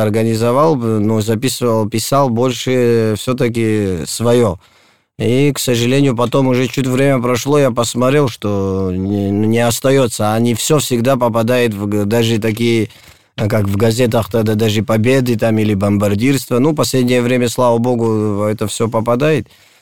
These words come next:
Ну, и вот прихо-, потом я даже начал конкретно уже за весь чемпионат, а вот пока я это вёл, там пропускал, да, скажем, результаты кубка там других команд. Ну, статистику,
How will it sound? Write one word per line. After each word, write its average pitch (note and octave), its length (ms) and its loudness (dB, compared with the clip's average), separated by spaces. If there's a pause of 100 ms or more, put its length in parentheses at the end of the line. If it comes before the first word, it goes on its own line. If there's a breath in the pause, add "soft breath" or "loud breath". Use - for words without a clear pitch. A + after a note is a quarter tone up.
(200 soft breath)
Ну, G2+ 380 0
и C#3+ 200 2
вот D#3+ 260 0
прихо-, A#2+ 380 0
потом C#3 280 2
я D3+ 100 4
даже C#3 280 2
начал C#3 320 2
конкретно C3 560 0
уже A2 500 0
за A2 160 0
весь A#2 220 0
чемпионат, A2+ 560 0
а G#2 100 0
вот G2+ 180 -2
пока G#2+ 240 -2
я A#2+ 160 2
это A#2+ 140 0
вёл, C#3 400 0
там A2 220 0
пропускал, A#2+ 520 0
да, G#2+ 320 0
скажем, A2+ 360 0
результаты A#2+ 560 0
кубка C3 360 -2
там G#2 340 -2 (500 soft breath)
других A#2+ 480 2
команд. A2+ 440 0 (480 soft breath)
Ну, D3+ 280 2
статистику, A#2+ 1120 0